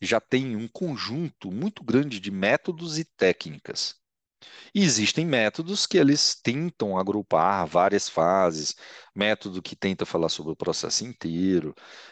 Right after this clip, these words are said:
Você precisa estudar, conhecê-los e usar de forma apropriada pro objetivo, que é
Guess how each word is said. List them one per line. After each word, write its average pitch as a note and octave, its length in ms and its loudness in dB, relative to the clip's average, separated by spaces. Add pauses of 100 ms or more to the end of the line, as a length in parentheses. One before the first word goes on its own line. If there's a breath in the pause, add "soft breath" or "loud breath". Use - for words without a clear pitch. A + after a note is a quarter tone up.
(480 loud breath)
Você F2 200 -2
precisa D#3 480 -2
estudar, G#3 480 4
conhecê-los E3 960 2 (240)
e E3 360 2
usar C#3+ 680 2
de C3+ 140 -6
forma A#2 320 2
apropriada A#2+ 760 2 (340)
pro F#3 160 8
objetivo, F3+ 840 2
que C3 160 4
é C#3+ 220 6